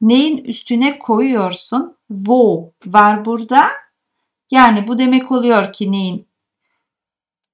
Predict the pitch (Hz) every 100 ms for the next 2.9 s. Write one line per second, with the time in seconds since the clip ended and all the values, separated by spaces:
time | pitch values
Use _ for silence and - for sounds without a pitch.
0 | _ _ - 254 233 220 226 226 220 233
1 | 233 254 247 - 330 285 247 220 214 214
2 | 240 233 220 220 226 220 - 294 370